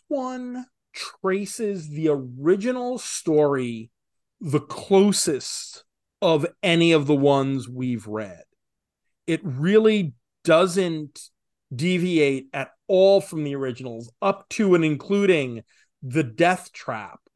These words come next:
from the first one that none of the other versions use.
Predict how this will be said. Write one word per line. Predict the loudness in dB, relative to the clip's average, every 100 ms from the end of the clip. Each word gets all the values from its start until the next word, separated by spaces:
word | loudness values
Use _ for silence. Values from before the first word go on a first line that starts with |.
| _
from | 0 2 2
the | 0
first | 0 0 0
one | -4 -4
that | -4
none | 0 2 4
of | 4
the | 4
other | 6 4
versions | 0 0 0 -2 -6 -8 -12 -14
use. | -14 -6 -2 0 0 -2 -8 -14